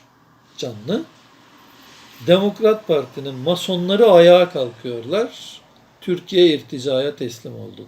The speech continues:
diye. Dikkatinizi çekiyorum arkadaşlar. "Bu ne kepazelik, bu ne gericilik?" diye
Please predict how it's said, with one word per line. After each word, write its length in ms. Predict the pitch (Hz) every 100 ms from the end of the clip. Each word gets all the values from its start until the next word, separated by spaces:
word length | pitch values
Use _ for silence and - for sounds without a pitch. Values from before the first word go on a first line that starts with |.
| 107
diye. 100 | 107 _ _ _ _ _ -
Dikkatinizi 640 | 175 170 196 226 202 220
çekiyorum 560 | 214 131 - 131 117 113
arkadaşlar. 840 | 107 - 107 107 - 202 247 - - _ _ _ _
"Bu 120 | 151 180
ne 180 | 247
kepazelik, 800 | 254 170 170 151 131 131 123 120
bu 120 | 151 185
ne 120 | 254
gericilik?" 720 | 214 196 180 143 156 175 -
diye 300 | 123 190 285